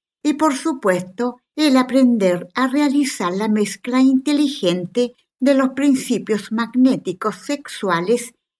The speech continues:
masculinos y femeninos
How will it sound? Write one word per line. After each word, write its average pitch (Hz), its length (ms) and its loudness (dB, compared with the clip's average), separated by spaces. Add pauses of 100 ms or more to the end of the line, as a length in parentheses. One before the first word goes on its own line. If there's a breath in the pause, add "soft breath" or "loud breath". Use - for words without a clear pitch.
(100)
masculinos 262 1000 0
y 277 160 0
femeninos 180 880 0